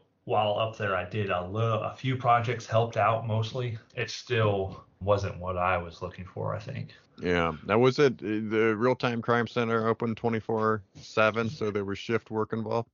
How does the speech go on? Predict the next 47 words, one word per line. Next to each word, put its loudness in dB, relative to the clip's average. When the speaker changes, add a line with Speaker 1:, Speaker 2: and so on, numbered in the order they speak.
Speaker 1:
Oh, 8
yeah. 4
Yeah, 2
we, 0
we 0
switched -2
between 2
a 0
day 0
shift -4
and -4
an -6
evening -2
shift, -6
but, 2
yeah, 4
Speaker 2:
Mm-hmm. -2
Speaker 1:
there 0
was 0
a -4
permanent -2
night -4
shift, -4
and -2
somebody 2
was 0
always 2
up -6
there. -4
Speaker 2:
Okay. -4
All -4
right. -2
It's -2
interesting 4
is, 4
as 4
I've 6
been 2
doing 2
this 2
podcast 2
and -6
over -2
the -4
years 0
talking -2
with 0